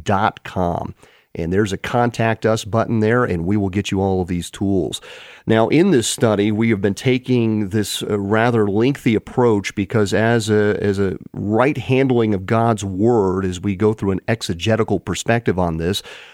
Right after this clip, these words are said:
looking at these verses very carefully, uh, we have been examining taking up the cross to follow Him.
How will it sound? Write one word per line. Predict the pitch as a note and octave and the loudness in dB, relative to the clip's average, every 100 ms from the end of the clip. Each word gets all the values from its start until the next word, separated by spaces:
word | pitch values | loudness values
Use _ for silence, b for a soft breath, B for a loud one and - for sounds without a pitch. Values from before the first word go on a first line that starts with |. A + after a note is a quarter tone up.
| B | B
looking | G#2 A#2 C#3+ B2+ | 2 2 2 2
at | A2 | 2
these | G2+ G2 | 0 -4
verses | F2+ G#2+ A2+ F#2 E2 | 0 -2 0 -6 -10
very | F2 A#2 C3 D3+ C3+ | -2 2 4 2 0
carefully, | - - C#3+ C3+ - A2 F2 E2 F#2 B B B - | -4 -4 -2 -2 0 0 0 0 -4 B B B -4
uh, | G2+ | -2
we | F#2+ B2+ | 2 2
have | A#2+ | 2
been | G#2+ G#2 | 2 2
examining | F#2 E2+ A2 C3 D#3+ C3 G2 F#2+ G2+ - | 0 0 2 2 4 2 2 0 -2 -6
taking | - C#3 D3 D#3+ C#3+ | -2 0 2 0 2
up | B2+ B2+ - | 0 0 -2
the | G#2+ | -4
cross | - - B2 F#2 F2 - - - | -2 -2 0 0 -2 -4 -10 -12
to | - A2 | -4 -4
follow | - - B2 B2+ A2+ F#2 | -2 -2 2 2 2 2
Him. | - - A#2 E2+ G1+ | 0 0 0 0 -4